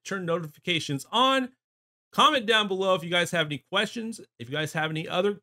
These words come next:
players you guys want info on, put them in the comments down below over on the YouTube side.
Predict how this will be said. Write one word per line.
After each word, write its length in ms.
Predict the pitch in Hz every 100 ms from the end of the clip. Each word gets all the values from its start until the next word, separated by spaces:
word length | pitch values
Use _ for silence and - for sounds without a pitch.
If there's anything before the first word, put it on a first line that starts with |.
| - 175
players 480 | 214 262 262 214
you 60 | 190
guys 300 | 202 190 135
want 540 | 117 113 143 220 302 -
info 420 | 262 262 269 262
on, 260 | 269 302 330 _
put 80 | 156
them 40 | 165
in 120 | 156
the 80 | 151
comments 320 | 160 156 143
down 220 | 151 147
below 260 | 147 147 147
over 120 | 143
on 100 | 127
the 180 | 147 190
YouTube 240 | 202 180
side. 420 | - 208 208 202